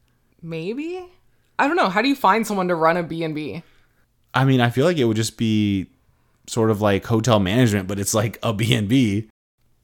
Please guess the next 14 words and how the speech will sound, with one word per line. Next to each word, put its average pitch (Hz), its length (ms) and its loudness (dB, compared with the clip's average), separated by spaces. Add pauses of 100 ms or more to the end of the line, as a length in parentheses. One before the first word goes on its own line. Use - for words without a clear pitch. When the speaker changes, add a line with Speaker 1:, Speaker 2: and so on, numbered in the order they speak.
Speaker 1:
I 330 80 2
didn't 330 240 0
like 302 160 -2
that 254 160 0
Cody 214 340 -4
said 208 220 -4
that 185 140 -2
she's 180 200 -8
laying 180 280 -4
this 175 120 -6
burden 165 420 0
at - 260 -2
my 135 160 -6
feet. - 320 -16